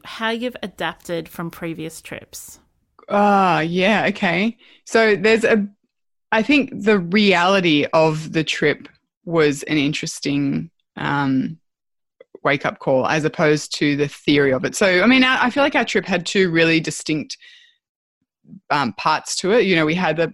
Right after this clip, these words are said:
Speaker 2: the slow travel where we would spend a month in an area and we'd probably Airbnb for that whole period in the one spot. So we, you know, had a home base.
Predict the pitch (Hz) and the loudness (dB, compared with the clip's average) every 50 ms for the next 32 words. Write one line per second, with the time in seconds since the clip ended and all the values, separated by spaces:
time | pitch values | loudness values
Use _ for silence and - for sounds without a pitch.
0 | - _ _ 170 170 170 - - - 208 202 208 202 202 - 202 170 160 165 160 | -8 _ _ -6 -6 -6 -6 -6 0 2 2 2 2 2 0 -2 0 0 0 0
1 | 156 156 151 156 151 151 156 156 - - - 170 170 156 151 151 143 139 135 - | 0 0 0 0 0 -2 -4 -6 -6 -4 -4 -2 -2 -2 -2 -2 -2 -2 -4 -6
2 | - - - 147 160 156 151 151 151 139 - - 151 151 139 135 135 131 131 - | -12 -12 -8 -4 -2 -2 -2 -2 -2 -4 -4 -4 -4 -4 -4 -4 -4 -4 -4 -4
3 | - - 226 - _ _ _ - - _ _ - 160 151 147 147 143 139 - 170 | -4 -4 -6 -8 _ _ _ -20 -20 _ _ -6 -4 -2 0 0 -2 -2 -2 -2
4 | 147 151 151 151 151 - - 151 151 143 151 147 139 139 - 135 139 139 143 - | 0 0 0 -2 -2 -2 0 0 0 0 0 -2 -2 -2 -2 -4 -4 -4 -6 -6
5 | 156 143 147 151 175 165 165 151 151 147 151 151 151 151 - - - - 165 151 | -4 -2 -2 -2 -2 -2 0 2 2 2 2 0 -2 -6 -10 -16 -10 -6 -4 -2
6 | 143 143 143 147 151 156 151 147 143 139 151 - - - 190 170 120 - - - | -2 -2 -2 -2 -4 -4 -4 -4 -4 -4 -6 -6 -2 0 0 0 0 -2 -4 -2
7 | 185 208 220 - - 220 226 208 165 175 196 190 170 160 160 160 151 147 156 147 | -2 0 -2 -2 -2 -2 0 2 2 2 2 0 0 -2 -2 -2 -2 -4 -2 -2
8 | - 131 127 - 175 - - - - | -4 -4 -4 -6 -8 -12 -14 -16 -18